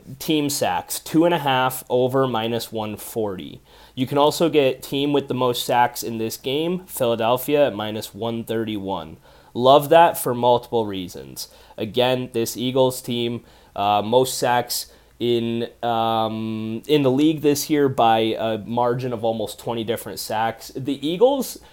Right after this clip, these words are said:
the gap between the Eagles and the second best team in pass,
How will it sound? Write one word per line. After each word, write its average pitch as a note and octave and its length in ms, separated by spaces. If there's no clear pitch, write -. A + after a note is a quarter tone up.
the C#3 100
gap D3 360
between A#3+ 420
the F#3+ 120
Eagles C#3+ 500
and B2+ 260
the A#2+ 100
second A#2+ 440
best B2 320
team A#2 320
in A2 140
pass, - 600